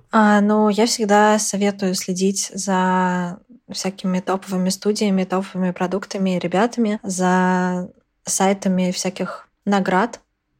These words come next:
типа Awards, типа European Design Awards и так далее. А смотреть, что там ребята делают, смотреть, какие места занимают, какие приложения, и так можно понять заодно, что в тренде, что сейчас пользуется спросом, что все делают. А, и помимо этого там можно смотреть ещё,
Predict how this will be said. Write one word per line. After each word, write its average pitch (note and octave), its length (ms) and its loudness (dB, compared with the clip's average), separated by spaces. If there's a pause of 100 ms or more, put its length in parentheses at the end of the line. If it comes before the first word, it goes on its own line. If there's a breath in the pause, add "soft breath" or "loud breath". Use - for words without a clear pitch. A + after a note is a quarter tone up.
(120)
типа F3+ 460 -4
Awards, F#3 480 0
типа F3 540 -4
European F#3 440 0
Design G3+ 320 -2
Awards F#3+ 380 -6
и B3 100 -16
так F3+ 160 -12
далее. F3+ 360 -6
А F#3 100 -4
смотреть, G3 440 0
что - 260 -4
там F#3+ 640 -6
ребята F#3+ 340 0
делают, A#3 460 2
смотреть, G3 440 -4
какие - 220 -4
места F#3+ 500 0
занимают, F#3 480 -2
какие F#3+ 240 -8
приложения, G3 560 0
и - 40 0
так G#3+ 180 -4
можно F#3+ 240 -2
понять F#3+ 300 -2
заодно, F#3 360 -4
что - 180 -10
в - 60 -12
тренде, A3+ 500 2
что G3+ 200 -8
сейчас - 240 -8
пользуется F3+ 380 -4
спросом, G#3 480 -2
что G3 200 -8
все F#3 180 -8
делают. G#3+ 440 2
А, F#3+ 240 2
и G3 60 2
помимо G#3 340 4
этого A3+ 240 -2
там G3 140 -2
можно G3+ 200 0
смотреть G3 380 -4
ещё, F#3+ 540 0